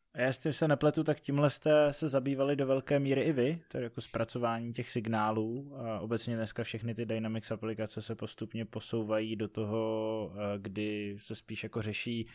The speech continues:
kromě té, eh, kromě té jako transakce, že někde archivuju jako záznamy běžný, tak spíše vyhodnocuju ty insighty nad něma. Eh, u Salesu dneska je vidět, eh,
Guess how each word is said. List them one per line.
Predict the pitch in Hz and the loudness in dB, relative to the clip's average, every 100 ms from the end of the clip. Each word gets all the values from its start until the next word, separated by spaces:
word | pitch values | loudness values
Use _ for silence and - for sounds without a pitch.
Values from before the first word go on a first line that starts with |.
| - _ | -20 _
kromě | - 110 113 | -4 0 0
té, | 110 120 117 110 101 95 | 0 4 6 4 2 -4
eh, | - 104 104 101 101 _ - - - _ | -8 -4 -2 -2 -6 _ -20 -20 -20 _
kromě | - 117 117 | -4 -2 -2
té | - | 0
jako | 117 - 120 110 95 | 0 2 0 0 -2
transakce, | 92 - 110 - 110 - 113 110 113 | -6 -6 -4 -6 -8 -4 0 0 0
že | 107 110 110 107 - - - | -4 -6 -6 -10 -14 -18 -18
někde | 117 120 110 110 | -14 -10 -6 -6
archivuju | - 110 - 117 113 110 | -6 -10 -8 -4 -2 -2
jako | 110 123 | -2 -2
záznamy | 107 104 101 113 113 | 0 0 -2 -4 -4
běžný, | 110 107 117 | -4 -4 -6
tak | 113 110 - - | -6 -10 -12 -16
spíše | - 110 117 | -10 -6 -4
vyhodnocuju | 107 110 113 113 - 120 117 117 113 110 | -4 -4 -4 -6 -4 -2 -2 -2 -4 -4
ty | 127 | -4
insighty | 120 113 123 113 120 | -4 -2 -2 -2 -4
nad | 113 104 | -6 -6
něma. | 110 107 156 - - - - | -4 -4 -4 -8 -18 -14 -6
Eh, | 101 | -4
u | - | -4
Salesu | 117 120 110 - | 0 0 0 -2
dneska | 113 113 104 - | -4 -6 -6 -2
je | 113 | -2
vidět, | 110 107 113 113 | -2 -4 -4 -4
eh, | - | -4